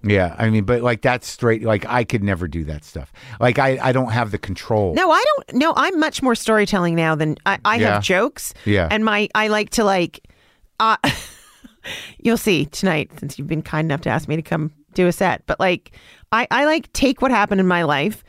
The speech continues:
Speaker 2: and then it becomes a joke, and that's how I process it. It's like a little précis of what it is.
Speaker 1: Yeah, you always did that, though. Yeah.
Speaker 2: Yeah.
Speaker 1: I mean, ma-, you're saying you're, you're going a little more in detail?
Speaker 2: Yeah. Well,
Speaker 1: I
Speaker 2: I
Speaker 1: get it.
Speaker 2: guess I'm more storytelling. I don't know.
Speaker 1: Yeah. But so
Speaker 2: Mine is such a desperate need to connect with people. That's the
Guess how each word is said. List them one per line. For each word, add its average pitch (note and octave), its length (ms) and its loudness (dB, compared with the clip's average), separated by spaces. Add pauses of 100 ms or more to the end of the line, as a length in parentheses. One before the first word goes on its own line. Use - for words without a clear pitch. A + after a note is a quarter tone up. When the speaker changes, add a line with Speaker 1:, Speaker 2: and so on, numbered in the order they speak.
(420)
Speaker 2:
and G3 160 0
then F#3+ 120 2
it D#3+ 80 -2
becomes F3 300 -2
a E3 60 0
joke, D3+ 380 0
and E3+ 120 0
that's D#3 160 -2
how E3+ 80 2
I D3+ 40 2
process C#3+ 380 -2
it. F2 80 -8
It's - 100 -6
like E3+ 140 -2
a E3+ 60 2
little E3 260 2 (140)
précis D3+ 500 2
of D#3 80 -4
what D#3 160 2
it C#3 100 0
is. D3 140 2
Speaker 1:
Yeah, G#3+ 60 2
you A#3 180 2
always D3+ 240 4
did F#2 160 -2
that, F2 180 0
though. E2 140 -4
Yeah. G2+ 300 0 (180)
Speaker 2:
Yeah. G3+ 160 0 (460)
Speaker 1:
I B2 80 2
mean, B2+ 240 2
ma-, B2+ 80 2
you're A#2+ 240 0
saying A2+ 240 2
you're, G#2+ 200 2
you're A2 200 -2
going G#2 280 0
a G2 60 -2
little G2 140 -2
more F#2 180 0
in F2 80 -2
detail? A2 480 -4
Speaker 2:
Yeah. F3+ 220 0 (160)
Well, B3+ 100 2
Speaker 1:
I G#3+ 60 0
Speaker 2:
I F#3 40 -4
Speaker 1:
get A#3 140 -2
it. A3+ 60 -4
Speaker 2:
guess A3 180 0
I'm G3 120 0
more F3 200 0
storytelling. D3+ 720 -4
I F3+ 100 -2
don't G#2+ 200 -6
know. F3 80 -12 (100)
Speaker 1:
Yeah. G#2 260 0 (480)
But D3+ 160 0
so G3+ 180 2
Speaker 2:
Mine E4+ 280 2
is A4+ 100 4
such D4 260 0
a B3 60 2
desperate A#3+ 480 0
need G3+ 180 0
to - 80 -4
connect F3 320 -2
with G3+ 140 -6
people. A3 240 0
That's G#3 240 -2
the G3+ 120 0